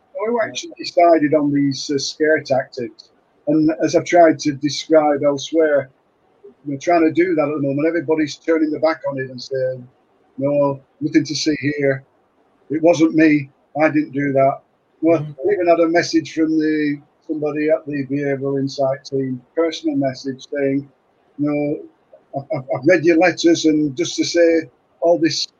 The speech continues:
Speaker 1: scaremongering and nothing at all to do with us, we never would do anything like that."
Speaker 2: Mm-hmm.
Speaker 1: It then begs the question, well, if it wasn't,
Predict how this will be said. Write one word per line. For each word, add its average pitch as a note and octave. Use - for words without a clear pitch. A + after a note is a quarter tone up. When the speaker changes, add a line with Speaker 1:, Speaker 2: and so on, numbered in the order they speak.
Speaker 1:
scaremongering D3+
and D3
nothing F3
at E3
all E3
to D3+
do D#3+
with C3+
us, D3
we C#3+
never E3
would D#3+
do E3+
anything C#3
like B2
that." B2+
Speaker 2:
Mm-hmm. C#3+
Speaker 1:
It D#3+
then F3
begs D#3+
the D#3+
question, E3
well, D#3
if D3+
it E3+
wasn't, D#3+